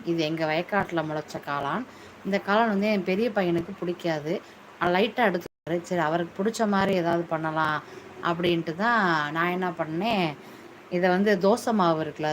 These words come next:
தோசை மாவுல வந்து இந்த காளானை எப்பயும் போல கொஞ்சோண்டு எண்ணெய் ஊத்தி, அதுக்கப்புறம் வந்து கொஞ்சோண்டு சோம்பு,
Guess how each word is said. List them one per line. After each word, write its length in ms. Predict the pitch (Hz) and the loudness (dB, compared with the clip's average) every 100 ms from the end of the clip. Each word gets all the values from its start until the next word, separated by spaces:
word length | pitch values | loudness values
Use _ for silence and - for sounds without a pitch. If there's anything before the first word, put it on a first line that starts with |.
| 151 | 0
தோசை 320 | 175 190 202 | 0 0 -2
மாவுல 400 | 175 160 151 151 | 0 0 0 -2
வந்து 300 | 151 160 226 381 - - - | -4 -2 0 0 -2 -18 -6
இந்த 140 | 175 175 | -4 0
காளானை 380 | 175 190 202 185 | 4 6 6 4
எப்பயும் 400 | 170 190 185 175 | 2 0 0 0
போல 180 | 165 170 262 - - - | 0 2 2 -2 -14 -12
கொஞ்சோண்டு 400 | - 180 180 180 170 | -4 -2 0 2 2
எண்ணெய் 320 | 165 185 175 | 2 2 2
ஊத்தி, 360 | 170 - 202 240 - - - | 0 -2 -6 -6 -8 -18 -10
அதுக்கப்புறம் 540 | - 175 175 175 196 196 | 0 0 2 2 2 2
வந்து 440 | 175 175 269 392 | 2 2 2 2
கொஞ்சோண்டு 360 | - 180 185 185 | 2 2 4 2
சோம்பு, 580 | - 180 185 190 185 | 2 4 4 4 4